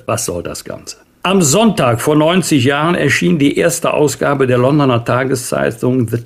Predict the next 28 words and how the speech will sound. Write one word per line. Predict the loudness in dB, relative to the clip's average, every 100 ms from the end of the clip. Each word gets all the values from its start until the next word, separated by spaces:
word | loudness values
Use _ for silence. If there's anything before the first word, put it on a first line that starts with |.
| -10
Times | -4 2 2 2 0
in | 0 2
der | 2
neuen | 2 2 0
Schriftart | 0 0 0 -2 -6 -4 -4 -8 -6
Times | -2 0 0 0
New | 0 2 4 4
Roman. | 4 4 4 4 4 2 0 -8 -12
Diese | -2 0 0 -2
Schrift | 0 0 -2 -6 -18 -20 -8
kennt | -2 0 0
fast | 0 0 -2 -4
jeder | 0 2 4 2 0
von | 0 2
seinem | 2 2 2
Computer, | 0 -2 0 0 0 0
denn | 0 0
sie | 0 0
hat | -2 -4
sich | -8 -4
zu | -2
einer | 0 0
der | 0
bekanntesten | -2 -4 -4 -4 -2 -4 -6 -2 -2
und | -2 0
meistverwendeten | 0 2 -2 -4 -2 0 0 2 2 0 -2 -2
Schriften | 0 0 -2 -2 -4 -2
entwickelt. | -2 -2 -2 -2 -4